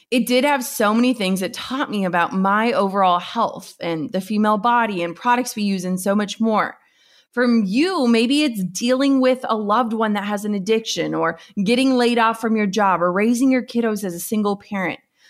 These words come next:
We all have these transformative moments that shift our lives and make us more resilient and knowledgeable than we would have been otherwise if everything were a hundred percent perfect a hundred percent of the time. And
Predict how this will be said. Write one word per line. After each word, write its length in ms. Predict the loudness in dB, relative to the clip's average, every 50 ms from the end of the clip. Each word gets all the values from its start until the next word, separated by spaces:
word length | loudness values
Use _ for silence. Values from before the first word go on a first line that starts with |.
| _ _
We 160 | -4 -4 -2
all 340 | -2 0 2 2 4 2 2
have 340 | 0 -2 0 0 0 2 2
these 200 | 2 0 0 -2
transformative 840 | -2 -2 -2 -2 -2 -6 -6 -2 0 2 2 2 2 2 2 2 4
moments 500 | 4 4 4 4 2 0 -2 -2 -4 -6
that 240 | -8 -8 -6 -6 -6
shift 380 | -2 0 0 0 0 0 0
our 140 | 0 0 0
lives 380 | 0 0 -2 -2 -2 -4 -2 -2
and 120 | -2 -2
make 160 | -2 -2 -4
us 120 | -4 -4 -2
more 200 | -2 -2 0 0
resilient 720 | 0 -2 -2 -2 0 0 2 2 0 0 -2 -4 -6 -4 -2
and 120 | 0 0
knowledgeable 560 | 2 2 2 2 2 0 -2 -2 0 0 0
than 140 | 2 2 0
we 100 | 0 -2
would 240 | -2 -2 0 0 0
have 100 | 0 0
been 160 | 0 0 0
otherwise 520 | 0 0 0 0 0 2 2 0 0 -2 -6
if 100 | -8 -4 -2
everything 440 | -2 0 0 0 0 0 2 2 2
were 140 | 2 2 2
a 80 | 2
hundred 380 | 0 -2 -4 -4 -2 -2 -2 -4
percent 420 | -4 -6 -6 -6 -6 -6 -6 -8
perfect 460 | -12 -16 -16 -10 -6 -6 -6 -6 -8 -14 -20 -20 -20 -8 -4
a 120 | -4 -2
hundred 340 | -2 -2 -2 0 0 -2 -2
percent 340 | -2 -6 -6 -4 -4 -4 -4
of 80 | -4
the 100 | -4 -6
time. 440 | -8 -8 -6 -4 -2 -2 -2 -2 -2
And 200 | -2 -2 -4 -4